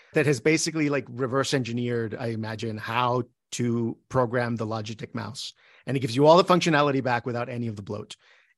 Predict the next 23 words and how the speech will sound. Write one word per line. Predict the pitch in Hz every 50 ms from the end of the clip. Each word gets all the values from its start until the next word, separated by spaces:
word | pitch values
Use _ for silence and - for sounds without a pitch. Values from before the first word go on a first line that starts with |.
| _ _ _ _ _ -
And | 156 160 156 160
when | 165
I | 175 180
finally | 175 175 - 202 220 220 214 208 196 190
got | 160 180 170 165 165
to | - 139
that | 143 139 -
point, | - 143 135 127 120 113 - _ -
it | 131 127
was, | 131 135 127 113 104 - - _ _ _ _ _ _ -
it | - 135
was | 131 139 143 110
that. | 107 139 123 113 113 -
It | - 123
was, | 127 131 113 -
I | 160 139
was | 131 135 -
suddenly | - 151 147 135 143 143 139 156 - _ _ _ -
in | - 139 139 135
love | 139 147 160 156 147
with | 160 147
this | 127 143 - -
mouse | 135 127 123 123 123 123 113 - -